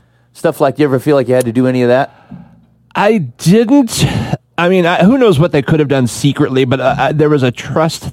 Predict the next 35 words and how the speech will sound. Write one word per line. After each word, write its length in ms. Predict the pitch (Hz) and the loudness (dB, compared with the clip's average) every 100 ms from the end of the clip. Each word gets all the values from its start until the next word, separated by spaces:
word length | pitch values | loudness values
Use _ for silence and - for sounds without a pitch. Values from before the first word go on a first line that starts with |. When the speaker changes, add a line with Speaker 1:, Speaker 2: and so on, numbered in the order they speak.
| - | -8
Speaker 2:
there, 420 | 113 139 143 143 | 0 2 4 4
and, 80 | 120 | 2
like, 100 | 107 | 0
we 80 | 135 | -2
had 140 | 131 | -2
so 120 | - | -2
much, 240 | 202 - - - | -2 -2 -10 -18
so 160 | - 226 | -4 0
many 140 | 240 165 | 2 0
conversations. 840 | - 156 139 113 - 139 139 101 | -2 -2 0 -2 0 -2 0 -2
We 80 | 107 | -2
talked 320 | - 110 - | -2 -4 -2
about 180 | 95 - | -4 -2
so 80 | 113 | -2
many 160 | 101 | 0
things 320 | 107 101 101 - - - - - - - | 0 0 0 -6 -20 -18 -20 -20 -20 -14
that 360 | - 120 117 95 - - _ - | -4 0 0 -2 -6 -20 _ -2
I 180 | 139 135 | 0 -2
figured 640 | - - 202 180 175 180 | -4 -2 0 2 2 2
I 180 | 107 131 | 0 0
had 180 | 123 110 | 0 -2
set 340 | - 170 - | -2 -2 0
them 240 | 151 139 | 0 2
up 220 | 117 123 - | 0 -2 -2
so 140 | - | 0
that 100 | 120 | 0
whatever 480 | 101 - 135 147 139 | 0 0 0 2 0
they 240 | 110 120 | 2 0
were 160 | 117 101 | 2 0
exposing 460 | 104 - 120 107 110 | -2 -2 0 2 0
themselves 340 | 104 107 95 | 0 -2 -2
to, 120 | 110 | -2
they 140 | 95 104 | 0 0
would 180 | 104 | 0
be 220 | 87 - | -2 -6